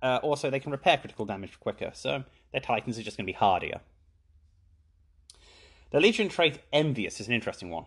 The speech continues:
They get a bonus to command checks if they can see an enemy Titan that is the same size or larger than them, as they sort of envious of the equipment they have,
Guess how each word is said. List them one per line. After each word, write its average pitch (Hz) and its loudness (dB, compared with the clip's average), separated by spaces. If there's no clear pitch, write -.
They 156 -2
get 196 0
a 185 -2
bonus 190 2
to 135 -12
command 131 -2
checks - -8
if 151 0
they 147 2
can 135 -4
see 165 0
an 123 -2
enemy 139 2
Titan 101 -4
that 95 -14
is 101 -16
the 98 -12
same 135 0
size 107 0
or 90 -2
larger 92 4
than 76 -12
them, 69 -12
as - -20
they - -20
sort - -18
of - -8
envious 85 -6
of - -20
the - -12
equipment - -2
they 90 6
have, 82 2